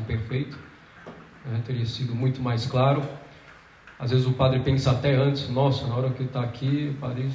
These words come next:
tem que falar disso, ah, muito bom, aí esquece na hora também, <laughs> porque não anotou. E às vezes também o padre estando ali, é, de fora, né,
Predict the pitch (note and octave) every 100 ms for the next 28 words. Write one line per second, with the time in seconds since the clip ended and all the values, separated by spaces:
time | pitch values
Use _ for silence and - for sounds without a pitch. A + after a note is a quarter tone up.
0 | - C3+ B2+ C3 C3 B2 B2 C3 C3+ C3
1 | C3 C#3 C#3 A#2+ A2+ A#2 - B2 A#2 A#2
2 | A2+ A2+ A2 B2 C#3 - - - - -
3 | - - - - - C#3 A2+ B2 A#2 A2+
4 | A#2 - E3 F3 - - - - - -
5 | - - C3 B2+ B2 C#3 C3+ C#3+ C#3 D#3
6 | E3 E3 C3+ B2+ B2 A#2+ A#2+ B2+ B2 A#2+
7 | A#2+ A#2 G#2+ - - B2 A2+ A#2 - D3+
8 | D#3 A#2+ A#2+